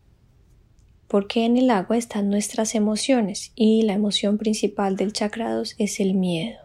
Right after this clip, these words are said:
Y ahí el agua es aquello que se mueve, aquello que compartimos. En el chakra uno desarrollamos el yo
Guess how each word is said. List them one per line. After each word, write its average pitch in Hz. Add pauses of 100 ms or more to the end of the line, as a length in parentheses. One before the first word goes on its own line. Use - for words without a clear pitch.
(1800)
Y 220
ahí 233
el 226
agua 202
es -
aquello 220
que 226
se 202
mueve, 214
aquello 202
que 220
compartimos. 190
En 202
el 196
chakra 214
uno 254
desarrollamos 180
el 170
yo 233